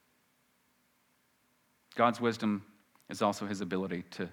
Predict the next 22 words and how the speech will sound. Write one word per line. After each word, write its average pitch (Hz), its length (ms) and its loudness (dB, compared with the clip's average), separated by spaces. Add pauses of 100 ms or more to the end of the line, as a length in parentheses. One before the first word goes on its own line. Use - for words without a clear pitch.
(540)
skillfully 92 800 -6 (800)
create 95 540 -4 (420)
and 98 340 -2 (140)
cause 98 460 -2
things 95 480 -6
to 92 320 -8 (240)
be 95 260 -4 (120)
the 107 80 -8
way 95 220 -2 (200)
he 123 120 -2
wants 104 280 -4
them 95 180 -6
to 87 100 -16
be, 92 240 -10
to - 60 -18
be 95 140 -8
perfect - 540 -8
the 95 60 -8
way 95 180 -8
he 98 260 -10
wants 98 300 -10
them 95 220 -6